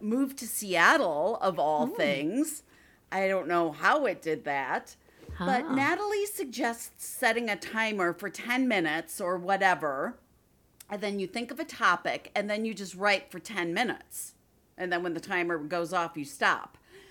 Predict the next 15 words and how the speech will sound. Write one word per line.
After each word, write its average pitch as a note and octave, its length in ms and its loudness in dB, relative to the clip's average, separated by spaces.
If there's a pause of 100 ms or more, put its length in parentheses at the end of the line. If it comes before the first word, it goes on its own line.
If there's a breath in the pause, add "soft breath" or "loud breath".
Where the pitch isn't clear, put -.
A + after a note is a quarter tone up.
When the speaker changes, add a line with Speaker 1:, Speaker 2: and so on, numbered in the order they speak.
(100)
Speaker 1:
But A#3 160 -4
your A3+ 100 -10
hand C4 420 -2
has C4+ 200 -6
to A#3+ 100 -14
keep A#3+ 260 -10
moving G3 680 0
the F#3 140 -4
entire A3 500 -6
time, F#3+ 720 -2 (580 loud breath)
and G#3 280 -2
you A#3 100 -4
cannot A3+ 380 0
stop F#3+ 340 -2
writing. E3 540 2